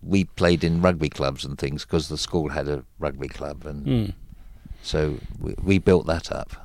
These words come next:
Speaker 1: We played intervals, first of all.
Speaker 2: Intervals?
Speaker 1: Yeah, between artists and, um,
Speaker 2: Okay.
Speaker 1: comedians and things.
Speaker 2: And you had, I guess, uh, and in that ki-, I guess the earlier you, you, early on, like so many, like the Beatles or anyone really, you had to have a good repertoire of covers to really sort
Speaker 1: Oh,
Speaker 2: of
Speaker 1: yes, yeah,
Speaker 2: please people.
Speaker 1: yes.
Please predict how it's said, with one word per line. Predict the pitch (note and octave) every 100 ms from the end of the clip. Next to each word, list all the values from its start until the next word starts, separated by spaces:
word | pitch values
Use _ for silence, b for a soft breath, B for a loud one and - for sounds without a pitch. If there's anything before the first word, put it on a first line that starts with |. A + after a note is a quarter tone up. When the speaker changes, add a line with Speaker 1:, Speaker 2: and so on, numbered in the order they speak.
| -
Speaker 1:
We | F2 F#2
played | F#2+ F2
intervals, | E2 - - -
first | - B1+ -
of | -
all. | B1+ - - - b b b
Speaker 2:
Intervals? | - C3 A#2 F2+ E2 - - -
Speaker 1:
Yeah, | G2+ C2+ -
between | - - E2 D2+ C2 - -
artists | E2+ D2+ - D2 -
and, | D2+ C#2+ C#2+ D2
um, | D2 C#2 D2
Speaker 2:
Okay. | B2 F#2
Speaker 1:
comedians | F2 D#2 D2+ C#2+ C#2+
and | C#2 C#2+
things. | C#2+ C#2 C#2 -
Speaker 2:
And | B2+
you | B2+
had, | D3 A2
I | A#2+
guess, | A#2 C#3+ -
uh, | B2
and | A2+ B2 A#2 B2
in | B2
that | C3+ C#3
ki-, | - C#3
I | A#2
guess | C#3 D#3 -
the | C3+
earlier | C#3 C#3+ C3+ C3
you, | A#2+ A2+ A#2
you, | A#2 A2+ A#2 - B B B -
early | C#3+ C3+ C3
on, | B2+ A#2+ G#2+
like | A#2 -
so | - C3
many, | C3 A#2
like | A2 G#2+ G2+
the |
Beatles | F#2 B2 C#3+ G#2+ F#2
or | G#2
anyone | B2 D3+ F#2+ G2
really, | A2+ F#2+
you | F2+ G2
had | A#2+
to | -
have | G2+
a | F#2+
good | A2 G2+
repertoire | G2+ - - G2+
of | G2 -
covers | A2 F#2+ -
to | -
really | G#2 G2 F#2+
sort | F2 D2+
Speaker 1:
Oh, | C2
Speaker 2:
of |
Speaker 1:
yes, | D2+ C2 - -
yeah, | D#2+
Speaker 2:
please | B2 A#2
people. | - G2 F2
Speaker 1:
yes. | E2 D#2+